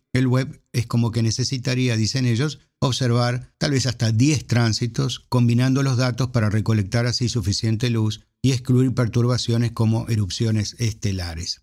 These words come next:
Para un planeta en una órbita tan larga como la de la Tierra, eso tomaría diez años, más que la vida útil anticipada del Webb. Es posible que dure más tiempo, ¿no? Pero para los planetas que orbitan enanas rojas, la zona habitable está mucho más cerca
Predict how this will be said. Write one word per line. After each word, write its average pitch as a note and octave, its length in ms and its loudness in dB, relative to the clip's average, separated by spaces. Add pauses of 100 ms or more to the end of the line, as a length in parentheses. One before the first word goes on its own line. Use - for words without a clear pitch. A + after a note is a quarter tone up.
(100)
Para A#2 160 -2
un C3 120 0
planeta C3 360 0
en A#2 80 0
una A#2 180 2
órbita A#2 500 0
tan A#2 280 2
larga B2 300 0
como A2 200 2
la A2+ 100 2
de B2 80 0
la C3 160 -2
Tierra, C#3 420 0 (180)
eso C3+ 240 2
tomaría A#2+ 360 4
diez B2+ 260 0
años, A2 560 0 (100)
más C3 300 4
que C3+ 180 2
la A2+ 140 2
vida B2 280 4
útil B2+ 360 2
anticipada A2+ 720 0
del A#2+ 140 2
Webb. D#3 360 0 (100)
Es - 100 0
posible G2+ 480 -2
que F2+ 320 -6 (140)
dure A2+ 200 2
más G2+ 200 -2
tiempo, F#2+ 380 -4
¿no? A2+ 200 -4 (280)
Pero F3 300 -2
para B2 160 2
los A#2 140 0
planetas C3 380 0
que B2+ 100 -2
orbitan B2 360 2
enanas B2 360 0
rojas, C#3 460 -2
la G#2 160 -2
zona A#2+ 240 0
habitable A#2+ 400 0
está A2+ 160 -2
mucho A#2+ 280 2
más C3+ 160 -2
cerca B2 380 -2